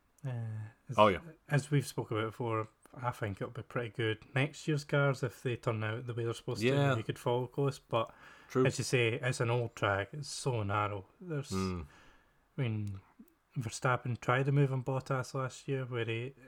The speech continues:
Speaker 2: Yeah.
Speaker 1: he didn't quite make it, and then he managed to get it through Tamborello, which,
Speaker 2: Mm-hmm.
Speaker 1: but there was barely room for two cars at those points.
Speaker 2: Yeah.
Speaker 1: It's pretty mad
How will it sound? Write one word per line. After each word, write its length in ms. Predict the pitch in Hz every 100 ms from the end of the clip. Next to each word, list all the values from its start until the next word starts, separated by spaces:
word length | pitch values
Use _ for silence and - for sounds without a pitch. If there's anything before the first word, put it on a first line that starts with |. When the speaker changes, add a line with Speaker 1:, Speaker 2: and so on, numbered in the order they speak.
| -
Speaker 2:
Yeah. 200 | 92 87 -
Speaker 1:
he 200 | - 147
didn't 280 | 143 143 151
quite 220 | 156 151
make 280 | 151 151 147
it, 140 | 143
and 140 | 139 123
then 140 | 117
he 60 | 113
managed 320 | 110 117 -
to 40 |
get 120 | 123 123
it 80 |
through 240 | - 123 120
Tamborello, 720 | - 120 117 117 117 120 117 _ - - _ -
which, 140 | 131
Speaker 2:
Mm-hmm. 240 | 98 - _ - - - -
Speaker 1:
but 140 | 117
there 100 | 104
was 140 | 120 110
barely 400 | _ 131 120 110
room 180 | 110 110
for 120 | -
two 220 | - 120
cars 360 | 110 110 104 -
at 60 | 135
those 180 | 120
points. 440 | - 127 113 - - - -
Speaker 2:
Yeah. 540 | - - _ _ _ 156
Speaker 1:
It's 120 | 143
pretty 260 | - 139 120
mad 380 | 104 104 101